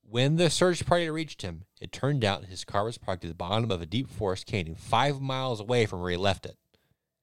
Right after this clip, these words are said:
There were no roads nearby, and there were no tire tracks in the gorge, so this fact was already a good proof of his words. Uh, he did not immediately recognize his wife from the stress he had endured. Later, it turned out that in that area, on the eve of the abduction of the hunter,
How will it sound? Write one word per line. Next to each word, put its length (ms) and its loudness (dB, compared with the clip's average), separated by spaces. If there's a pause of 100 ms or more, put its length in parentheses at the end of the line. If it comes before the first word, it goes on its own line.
(460)
There 80 0
were 60 4
no 160 8
roads 320 8
nearby, 640 2 (280)
and 120 2
there 80 6
were 100 4
no 120 4
tire 340 0
tracks 380 -8
in 80 -4
the 80 -4
gorge, 480 -6
so 140 -6
this 300 0
fact 380 0
was 160 -10
already 520 0
a 40 -16
good 440 4
proof 420 8
of 160 0
his 200 6
words. 760 2 (1040)
Uh, 300 4
he 160 -2
did 160 -6
not 260 -2
immediately 340 -2
recognize 400 4
his 160 -6
wife 320 0
from 160 -6
the 80 -2
stress 520 -2
he 100 0
had 100 2
endured. 460 -2 (260)
Later, 300 4
it 120 -6
turned 280 -4
out 260 2
that 140 -4
in 140 -6
that 200 0
area, 480 0
on 180 -2
the 140 -4
eve 140 4
of 100 2
the 140 2
abduction 500 0
of 80 -8
the 100 -10
hunter, 400 -4